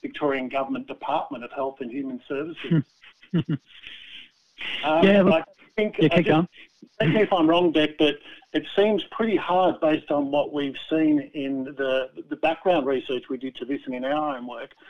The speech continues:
Speaker 1: to be counted as homeless in a Victorian hospital. The Alfred Hospital research in two thousand nineteen was pretty damning, with that Victorian Emergency Minimum Data Set data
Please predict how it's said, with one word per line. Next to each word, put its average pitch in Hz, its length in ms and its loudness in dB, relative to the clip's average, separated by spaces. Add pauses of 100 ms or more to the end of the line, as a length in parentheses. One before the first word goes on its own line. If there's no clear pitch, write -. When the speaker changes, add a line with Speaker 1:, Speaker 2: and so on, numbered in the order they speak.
(220)
Speaker 1:
to - 60 -10
be - 100 -2
counted 175 420 -2
as 127 120 0
homeless 127 400 -4
in 123 80 -6
a - 20 -12
Victorian 127 400 -6
hospital. 147 580 -4 (440)
The 143 100 -2
Alfred 156 320 2
Hospital 139 400 -2
research 135 480 -2
in 123 100 -8
two 143 180 -6
thousand 131 360 -4
nineteen 127 420 -6
was 120 120 -10
pretty 123 320 -14
damning, 123 420 -6 (380)
with 139 140 -12
that 131 200 -2
Victorian 135 480 -2
Emergency 131 500 -6
Minimum 131 300 -8
Data 131 400 -4
Set 127 200 -8
data 127 380 -2